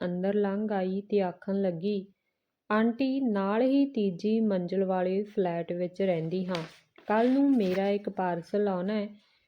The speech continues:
ਜੇ ਬੁਰਾ ਨਾ ਮੰਨੋ ਤਾਂ ਲੈ ਕੇ ਰੱਖ ਲੈਣਾ, ਮੈਂ ਪੈਸੇ ਦੇ ਦਿਆਂਗੀ ਬਾਅਦ ਵਿੱਚ।" ਨਾਲ ਹੀ ਆਪਣਾ ਨੰਬਰ ਇੱਕ ਪਰਚੀ 'ਤੇ ਲਿਖ ਟੇਬਲ 'ਤੇ ਰੱਖ ਦਿੱਤਾ ਅਤੇ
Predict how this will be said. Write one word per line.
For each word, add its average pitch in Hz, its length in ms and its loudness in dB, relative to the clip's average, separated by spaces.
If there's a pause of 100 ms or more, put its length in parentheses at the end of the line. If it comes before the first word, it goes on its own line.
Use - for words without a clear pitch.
(140)
ਜੇ 262 140 2
ਬੁਰਾ 240 320 6
ਨਾ 277 200 2
ਮੰਨੋ 208 460 0
ਤਾਂ 233 140 -2
ਲੈ 196 280 2
ਕੇ 208 180 -2
ਰੱਖ 180 300 -2
ਲੈਣਾ, 196 380 0
ਮੈਂ 220 220 -2
ਪੈਸੇ 190 560 -2
ਦੇ 175 260 -2
ਦਿਆਂਗੀ 214 520 0 (680)
ਬਾਅਦ 185 340 2
ਵਿੱਚ।" 175 300 -2 (420)
ਨਾਲ 180 420 0
ਹੀ 208 260 -2
ਆਪਣਾ 180 380 -4
ਨੰਬਰ 170 340 -4
ਇੱਕ 175 220 -4
ਪਰਚੀ 170 440 -4
'ਤੇ 185 200 -4
ਲਿਖ 175 300 -4
ਟੇਬਲ 175 360 0
'ਤੇ 180 160 -2
ਰੱਖ 165 300 -2
ਦਿੱਤਾ 175 400 -2
ਅਤੇ 185 180 -4